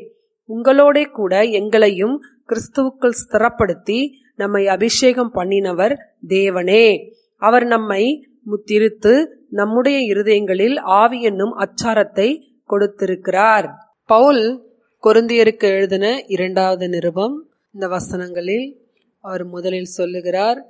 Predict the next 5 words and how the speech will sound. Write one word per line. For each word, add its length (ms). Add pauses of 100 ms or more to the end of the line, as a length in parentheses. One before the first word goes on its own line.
(760)
"நம் 260
தேவன் 520
சகலவிதமான 1120
ஆறுதலின் 720
தேவன், 420